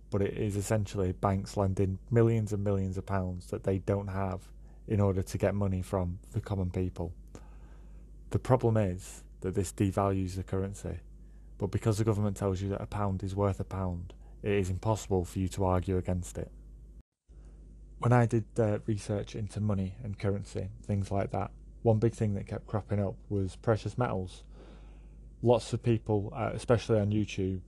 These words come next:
were stating that precious metals are the one true currency. Gold and silver were the future of money. Uh, this is because gold and silver can't be inflated. Um, you can't print gold and silver,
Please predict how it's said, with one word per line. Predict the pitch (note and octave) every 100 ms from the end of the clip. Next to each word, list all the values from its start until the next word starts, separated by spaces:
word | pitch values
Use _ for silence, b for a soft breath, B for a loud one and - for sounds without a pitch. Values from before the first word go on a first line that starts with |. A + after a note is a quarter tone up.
| -
were | G#2 G2 F#2+ G2+
stating | - - F#2+ G2 F#2+
that | F#2+ - - - -
precious | A#2 G2 G2+
metals | A2+ G2+ G2 F#2+
are | G2+ F#2+ F#2 G2 -
the | G2+
one | G#2+ G2 F#2+ -
true | - F#2+
currency. | - F#2+ G2 G2+ F#2 F2+ - B B B -
Gold | A#2 G#2+
and | G#2
silver | - G#2 F#2 G2+
were |
the | F#2+
future | - G#2 - G2+
of | F2+
money. | F#2+ F#2 F2+ - B B B B -
Uh, | G2+
this | B2+ A#2
is | A2+
because | G#2+ A2+ G2 -
gold | A#2+ A2
and | G#2 G2
silver | A2 G2 G2
can't | G#2+ G2 G2+
be |
inflated. | G2+ F2+ A2 G#2+ B2+ B2+ - - B B B -
Um, | F#2 F#2 G#2
you | A2+
can't | - A2+ G#2 -
print | - A2+ - D3 -
gold | G#2 G2
and | G2 F#2
silver, | G#2 F#2+ F#2 F#2